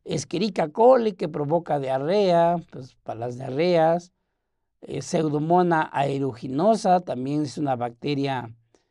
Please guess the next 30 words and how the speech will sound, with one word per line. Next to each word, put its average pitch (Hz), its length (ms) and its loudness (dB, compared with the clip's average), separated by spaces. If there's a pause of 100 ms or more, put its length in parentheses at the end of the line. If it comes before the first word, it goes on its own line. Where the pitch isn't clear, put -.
(160)
oportunista 139 1000 -2
que 131 380 -10
ataca 143 440 -4
a 127 40 -6
las 113 580 -10 (300)
personas 135 540 -4
débiles 151 680 -2 (600)
y 135 80 -8
sobre 139 260 -6
todo 220 240 -2
están 160 240 -4
en 147 80 -6
los 127 180 -12
hospitales 135 640 -6
y 139 40 -6
es 139 80 -6
muy 143 120 -6
fácil 135 360 -8
de 117 80 -8
adquirir 127 340 -8
la 127 120 -4
bacteria. 160 640 -4 (400)
Pseudomonas 233 760 8
aeruginosa, 190 800 4
Candida 151 400 0
albicans, 151 480 -4
que - 80 -18
es 123 80 -12
una 127 180 -10
levadura, 139 540 -2